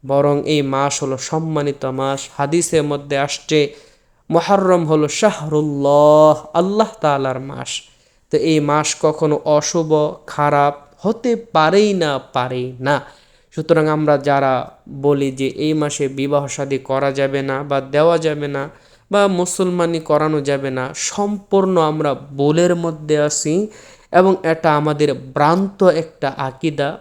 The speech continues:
ভ্রান্ত ধারণা। এই ধারণা থেকে আমাদেরকে বেরিয়ে আসতে হবে। যেই মাসকে আল্লাহ নিজে বলতেছেন এটা সম্মানিত মাস, আমার কাছে দামি মাস, ওই মাসকে আমরা অশুভ বা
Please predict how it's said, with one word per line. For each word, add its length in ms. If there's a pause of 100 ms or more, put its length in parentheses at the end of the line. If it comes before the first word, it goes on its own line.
(120)
ভ্রান্ত 560
ধারণা। 680 (480)
এই 140
ধারণা 420
থেকে 240
আমাদেরকে 500
বেরিয়ে 440
আসতে 340
হবে। 420 (380)
যেই 300
মাসকে 460
আল্লাহ 360
নিজে 320
বলতেছেন 520
এটা 220
সম্মানিত 720
মাস, 500 (280)
আমার 340
কাছে 260
দামি 400
মাস, 340 (520)
ওই 200
মাসকে 640
আমরা 640 (120)
অশুভ 540 (260)
বা 560